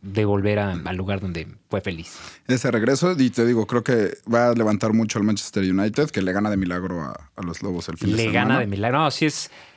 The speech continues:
Speaker 1: es, es interesante la, pues, el peso que va a tener Cristiano, porque, porque bueno, también hay que, hay que preguntarnos si este Cristiano todavía alcanza para,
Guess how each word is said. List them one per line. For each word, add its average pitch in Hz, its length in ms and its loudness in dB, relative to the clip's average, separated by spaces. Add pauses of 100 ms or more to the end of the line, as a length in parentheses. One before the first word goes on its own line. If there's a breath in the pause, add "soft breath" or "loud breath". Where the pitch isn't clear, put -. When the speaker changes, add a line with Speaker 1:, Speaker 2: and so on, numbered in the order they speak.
(180 loud breath)
Speaker 1:
es, 220 300 -4
es 269 180 0
interesante 202 840 0 (160)
la, 95 500 0 (560)
pues, - 360 -2 (440 soft breath)
el 131 180 0
peso 160 320 0
que 147 80 -2
va 120 100 6
a 123 80 -2
tener 123 380 2
Cristiano, 131 460 0
porque, 101 440 -2
porque 123 200 -6
bueno, 226 180 -4
también 95 320 -8
hay 120 120 -4
que, 95 320 -8 (340)
hay 120 140 -2
que 131 100 0
preguntarnos 110 960 0 (340 soft breath)
si 117 420 0
este 113 300 0
Cristiano 113 380 0
todavía 110 340 2
alcanza 107 560 -2
para, 73 460 -8